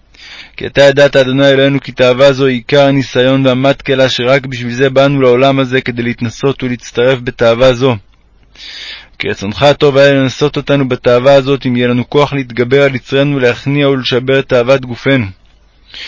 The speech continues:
ולדבק עצמנו לשמך הגדול באמת כל ימי חיינו, כדי להיטיב אחריתנו,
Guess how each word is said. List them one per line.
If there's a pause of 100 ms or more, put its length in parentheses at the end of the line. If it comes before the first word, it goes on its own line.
(340)
ולדבק
עצמנו
לשמך
הגדול
באמת
כל
ימי
חיינו,
כדי
להיטיב
אחריתנו,